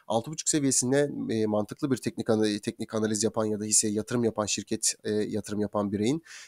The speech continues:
e, artık altı buçuk T L seviyesine hisse azaltımı yapması lazım. Eğer bu kademenin altında ise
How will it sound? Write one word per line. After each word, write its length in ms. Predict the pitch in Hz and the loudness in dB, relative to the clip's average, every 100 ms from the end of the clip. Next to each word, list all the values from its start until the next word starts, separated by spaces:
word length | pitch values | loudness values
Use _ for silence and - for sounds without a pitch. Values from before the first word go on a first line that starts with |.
| - | -4
e, 180 | 113 107 | 0 2
artık 240 | 107 - 123 | 0 -4 -4
altı 160 | 107 139 | -2 -2
buçuk 180 | - | -2
T 120 | - 110 | 0 2
L 60 | |
seviyesine 500 | 107 107 110 165 175 _ _ - 135 | 2 0 -2 -2 -4 _ _ -8 0
hisse 260 | - 165 | 2 2
azaltımı 460 | 139 113 107 - 110 | 2 2 0 0 -2
yapması 320 | - 110 156 | 0 0 4
lazım. 260 | 165 170 147 | 4 4 4
Eğer 160 | 117 | 4
bu 80 | 117 | 2
kademenin 320 | 117 113 113 | 2 2 2
altında 360 | 110 110 120 120 | 2 0 -2 2
ise 300 | - 151 | 4 4